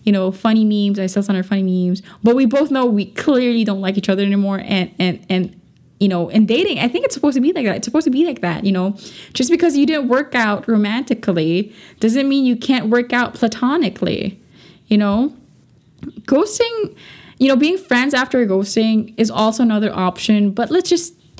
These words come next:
be friends without the ghosting, you know? Because also, okay, I don't wanna sound so biased or I don't wanna generalize it, but, like, you know, one of the reasons why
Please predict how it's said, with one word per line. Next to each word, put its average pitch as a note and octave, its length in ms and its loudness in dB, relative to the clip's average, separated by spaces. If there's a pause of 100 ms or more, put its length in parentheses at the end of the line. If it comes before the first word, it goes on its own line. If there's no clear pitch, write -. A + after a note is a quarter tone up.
(480)
be B3 160 4
friends G3+ 720 0 (560)
without G#3 300 0
the G#3 60 2
ghosting, E3+ 420 -4
you - 100 -2
know? A3 340 0 (920)
Because C4+ 440 0 (440)
also, E4 460 0
okay, - 300 0
I D4 120 0
don't F4+ 100 2
wanna G#4 160 -6
sound A#3+ 460 0
so A3 180 0
biased F3+ 540 -2
or D#3+ 100 -2
I G3 100 0
don't G#3+ 80 0
wanna A3+ 200 0
generalize G3+ 600 -2
it, A3 240 -2
but, F#3+ 140 -2
like, F3 240 -2 (440)
you G3 100 -2
know, E3+ 280 -2 (140)
one A3 360 0
of C#4 100 -2
the C4+ 100 0
reasons G#3 340 0
why G#3 560 0